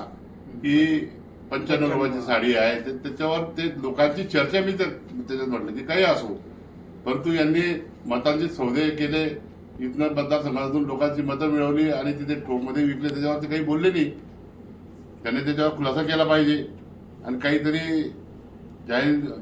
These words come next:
गिफ्ट म्हणतात. आता बहिणींना गिफ्ट देण्याचा जो विषय आहे, तर त्यांनी काल भाषणामध्ये त्यांची भाषा इतकी घसरली की मी त्या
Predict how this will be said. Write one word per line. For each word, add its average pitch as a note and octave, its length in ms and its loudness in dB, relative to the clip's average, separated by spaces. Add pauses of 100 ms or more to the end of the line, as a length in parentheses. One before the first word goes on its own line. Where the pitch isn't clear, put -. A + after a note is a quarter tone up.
(140)
गिफ्ट D#3 260 2
म्हणतात. G#2+ 320 0 (260)
आता C#3+ 560 4
बहिणींना C3+ 800 0 (320)
गिफ्ट C3+ 220 0
देण्याचा B2+ 320 0
जो B2 80 0
विषय A2 300 -2
आहे, G2+ 120 -2 (540)
तर - 60 -14
त्यांनी C3 240 0
काल C#3 280 2
भाषणामध्ये C3 540 -4
त्यांची C3 200 -4
भाषा A#2+ 280 -6
इतकी B2 240 -4
घसरली A#2+ 400 -2 (640)
की C#3+ 120 -2
मी D3+ 240 6
त्या D3+ 320 6